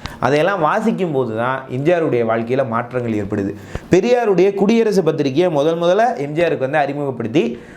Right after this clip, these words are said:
படிக்க வச்சவர் கலைவாணர் என் எஸ் கிருஷ்ணன். வாழ்க்கையில வந்து குடும்பத்துல எப்படி நடந்துக்கணும், தொழில்ல எப்படி நடந்துக்கணும், எப்படி சிக்கனமா இருக்கணும், இதையெல்லாம் வந்து கொஞ்சம் கொஞ்சமா வந்து சொல்லிக் கொடுக்க ஆரம்பிக்கிறார்.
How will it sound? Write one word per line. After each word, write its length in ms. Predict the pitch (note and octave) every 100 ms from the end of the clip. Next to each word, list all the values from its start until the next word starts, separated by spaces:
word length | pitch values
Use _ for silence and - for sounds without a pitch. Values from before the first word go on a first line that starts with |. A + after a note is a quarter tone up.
| -
படிக்க 300 | E3+ A3+ G3+
வச்சவர் 480 | G3+ D3+ D3+ - -
கலைவாணர் 480 | D3 C#3 C3+ A#2+ B2+
என் 120 | A#2
எஸ் 160 | A#2 A2+
கிருஷ்ணன். 380 | A2+ - G#2+ G#2+
வாழ்க்கையில 420 | D3+ F#3 E3+ C#3
வந்து 380 | A#2 D3 A3+ - - -
குடும்பத்துல 280 | F3+ G#3+ E3+
எப்படி 220 | C#3+ D3
நடந்துக்கணும், 520 | C3 A#2 A2+ A2+ A2+ G#2+
தொழில்ல 220 | E3 A3+
எப்படி 220 | G3 C#3+ C#3
நடந்துக்கணும், 500 | B2 A2+ G#2+ A#2 A#2
எப்படி 220 | F3+ A3+ A3+
சிக்கனமா 360 | F3 F3 E3+
இருக்கணும், 320 | D3 A#2 B2 A#2+
இதையெல்லாம் 460 | F3 A3+ F#3 G3+ B3
வந்து 180 | G3+
கொஞ்சம் 260 | G#3+ F#3 D#3+
கொஞ்சமா 300 | C#3 B2+ D#3
வந்து 220 | C3 D#3+
சொல்லிக் 200 | E3 C#3
கொடுக்க 220 | C#3+ B2
ஆரம்பிக்கிறார். 400 | A#2 A#2 A2+ G#2+